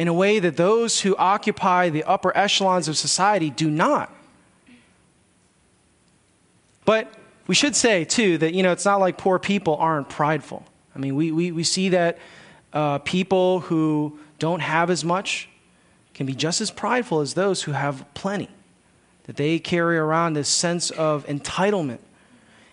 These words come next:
And so really, the point is, God opposes the proud in all cases. Verse twenty-seven through twenty-nine, he says, "But God chose the foolish things of the world to shame the wise. God chose the weak things of the world to shame the strong.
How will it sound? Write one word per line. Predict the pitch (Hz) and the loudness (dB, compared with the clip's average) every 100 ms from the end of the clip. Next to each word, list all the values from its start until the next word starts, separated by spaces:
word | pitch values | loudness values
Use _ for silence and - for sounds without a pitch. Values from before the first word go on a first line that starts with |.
| - | -8
And | 156 | -2
so | 175 | 0
really, | 185 370 311 202 - - | 2 2 2 0 -4 -6
the | 180 | -6
point | - 269 330 | -2 -2 2
is, | 226 175 - - - - - | 2 0 -4 -8 -16 -20 -4
God | 175 196 214 | 0 2 0
opposes | 185 - 190 226 208 175 | -4 -2 0 0 0 -2
the | 160 | -4
proud | - 170 170 143 - - _ _ _ _ _ _ _ - | -4 0 2 0 -4 -14 _ _ _ _ _ _ _ -10
in | 139 | -6
all | 151 165 | -2 -2
cases. | 170 175 160 - - - - _ _ _ _ _ _ - - - - | -2 -2 -2 -4 -10 -14 -16 _ _ _ _ _ _ -20 -20 -20 -8
Verse | 165 - | -2 -2
twenty-seven | 214 226 202 233 226 | 0 0 2 2 0
through | 220 202 | -2 -2
twenty-nine, | - 220 208 214 233 | 0 0 2 0 0
he | |
says, | 180 190 151 | 0 -2 -2
"But | 180 | -2
God | 170 202 233 | 2 0 2
chose | 220 233 | 0 0
the | 196 | 0
foolish | - 233 247 - | -2 -2 0 0
things | 240 202 | 0 2
of | |
the | 180 | 2
world | 175 220 220 | 4 2 2
to | 175 | 2
shame | - 214 214 | 2 2 2
the | |
wise. | 175 180 214 185 | 2 4 4 2
God | 139 185 180 | 2 0 2
chose | 196 196 | 0 2
the | 160 | 0
weak | 135 214 311 - | 2 2 2 0
things | 220 175 | -2 0
of | |
the | 180 | 2
world | 175 185 165 | 4 2 2
to | |
shame | - 190 185 | -2 0 0
the | |
strong. | 170 - 208 202 180 | 0 0 2 2 0